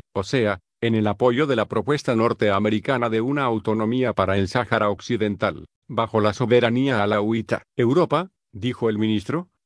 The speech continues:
debe salir de su zona de confort y seguir la dinámica indicada por los Estados Unidos, que ha reconocido la soberanía de Marruecos sobre su Sáhara,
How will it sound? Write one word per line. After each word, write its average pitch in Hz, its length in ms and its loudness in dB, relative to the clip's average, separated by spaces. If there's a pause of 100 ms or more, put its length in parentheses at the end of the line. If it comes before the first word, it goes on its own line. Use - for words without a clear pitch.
debe 151 260 0
salir 156 340 -4
de 135 120 0
su 135 160 -2
zona 165 320 -2
de 135 100 -4
confort 123 480 -2
y 110 80 -4
seguir 143 360 -2
la 127 100 0
dinámica 120 560 2
indicada 113 500 0
por 131 180 -2
los 120 220 0
Estados 143 480 -4
Unidos, 120 560 -4 (220)
que 127 120 -2
ha 127 100 0
reconocido 120 680 0
la 113 100 2
soberanía 110 600 0
de 113 80 0
Marruecos 107 500 -2
sobre 104 340 2
su 117 160 -6
Sáhara, 101 460 0